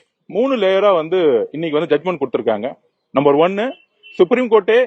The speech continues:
இந்த என்கொயரியை வந்து மானிட்டரிங் பண்ணணும்னு சொல்லியிருக்கிறாங்க. நம்பர் டூ, நம்பர் டூ, மூணு நம்பர், த்ரீ மெம்பர்ஸ் கமிட்டியை வந்து ஃபார்ம் பண்ணியிருக்கிறாங்க.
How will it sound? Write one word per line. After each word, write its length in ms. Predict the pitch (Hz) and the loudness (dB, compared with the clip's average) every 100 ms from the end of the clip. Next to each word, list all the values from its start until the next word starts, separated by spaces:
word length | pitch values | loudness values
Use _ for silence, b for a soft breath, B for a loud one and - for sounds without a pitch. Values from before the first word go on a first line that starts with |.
| - _ _ | -4 _ _
இந்த 160 | 151 160 | 0 2
என்கொயரியை 340 | 160 180 190 | 2 2 0
வந்து 160 | 170 170 | 0 -2
மானிட்டரிங் 440 | 147 170 165 165 | -4 -4 -4 -6
பண்ணணும்னு 260 | 139 147 143 | -4 -6 -4
சொல்லியிருக்கிறாங்க. 440 | 131 123 110 98 104 - _ _ - | -4 -2 -4 -8 -10 -18 _ _ -4
நம்பர் 320 | 143 151 151 | 0 2 2
டூ, 120 | 226 269 - _ _ _ _ _ | 0 -2 -10 _ _ _ _ _
நம்பர் 300 | 139 151 151 | -2 0 0
டூ, 240 | - 247 233 _ _ _ _ - | 0 -2 -4 _ _ _ _ -2
மூணு 240 | 196 269 | 0 2
நம்பர், 280 | 220 165 123 202 | 0 -2 -4 -4
த்ரீ 80 | |
மெம்பர்ஸ் 360 | 247 220 185 - | -4 0 0 0
கமிட்டியை 340 | 170 185 180 | -2 -2 0
வந்து 240 | 131 127 196 247 _ _ - | 0 -2 -4 -6 _ _ 0
ஃபார்ம் 180 | 175 | 2
பண்ணியிருக்கிறாங்க. 480 | 175 147 120 110 104 | 0 -6 -4 -6 -6